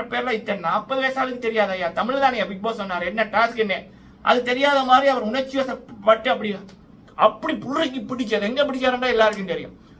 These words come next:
பிடிச்சது அப்படின்றது, இவர் எவ்வளவு தூரம் தரம் குறைந்த ஒரு கேவலமான ஒரு நபர் அப்படின்றத இவருடைய செயற்பாடுகளை காமித்து கொண்டிருக்கு.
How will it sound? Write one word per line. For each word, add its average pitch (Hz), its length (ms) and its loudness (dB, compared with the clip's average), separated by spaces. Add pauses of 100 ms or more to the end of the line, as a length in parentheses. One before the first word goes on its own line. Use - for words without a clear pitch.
(120)
பிடிச்சது 247 500 0 (400)
அப்படின்றது, 247 800 0
இவர் 220 200 0
எவ்வளவு 269 400 4
தூரம் 226 360 2
தரம் 226 280 -4
குறைந்த 233 280 -4
ஒரு 208 140 -2
கேவலமான 214 500 4
ஒரு 185 100 0
நபர் 185 240 4
அப்படின்றத 185 540 -2 (340)
இவருடைய 233 480 2
செயற்பாடுகளை 214 800 0 (200)
காமித்து 220 440 4
கொண்டிருக்கு. 196 580 0